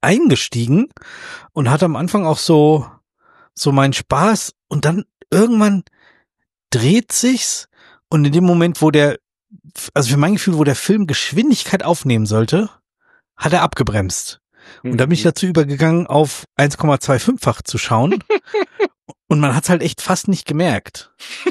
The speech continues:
Speaker 1: Also es war immer noch ein sehr langsam erzählter Film mit Leuten, die auch gefühlt Normaltempo sprechen und du bist schon auf anderthalbfach. Also es wirkte auch keine Szene, das, das wirkte dann manchmal so, so hibbelig und zittrig, wenn die Leute sich dann so normal bewegen.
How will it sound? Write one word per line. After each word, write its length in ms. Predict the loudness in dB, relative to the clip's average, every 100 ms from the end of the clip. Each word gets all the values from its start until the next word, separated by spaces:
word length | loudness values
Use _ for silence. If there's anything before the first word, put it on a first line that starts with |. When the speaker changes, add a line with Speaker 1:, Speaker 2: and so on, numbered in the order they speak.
| -4 -6
Speaker 1:
Also 100 | -2
es 80 | 0 2
war 40 | 2
immer 200 | 4 4
noch 200 | 2 0
ein 180 | -4 -4
sehr 540 | -4 0 2 4 4
langsam 720 | 2 2 2 2 2 2 0
erzählter 580 | -2 -8 0 2 2 0
Film 440 | 0 0 2 0 -4 -10 -20 -20 -8
mit 140 | -4 2
Leuten, 360 | 2 2 0
die 180 | 0 0
auch 240 | 0 -4 -16 -20 _ -8
gefühlt 560 | -6 -2 2 4 2 0
Normaltempo 920 | 0 0 0 0 0 -2 -2 0 -2
sprechen 520 | -4 -4 -4 -4 -8
und 180 | -10 -14 _ _
du 80 | -4
bist 140 | -2 0
schon 120 | 0
auf 120 | 0
anderthalbfach. 760 | 0 -2 0 -2 0 0 -2 -4 -20 -20 -14 -4
Also 200 | -2 2
es 40 |
wirkte 240 | 0 0 -2
auch 120 | -2
keine 260 | -2 0 2
Szene, 280 | 0 0 -2 -8 -12
das, 140 | -14 -10
das 320 | -8 -6 -4
wirkte 200 | -2 2
dann 100 | 2
manchmal 240 | 2 0 0
so, 200 | 0 -2
so 100 | -4
hibbelig 420 | -2 0 0 0 0
und 120 | 0
zittrig, 400 | -2 0 -2 0
wenn 100 | 0
die 80 | 2
Leute 220 | 2 0
sich 160 | -2 -2
dann 140 | -2
so 100 | 0
normal 480 | 0 2 2 4 2
bewegen. 480 | 2 0 2 0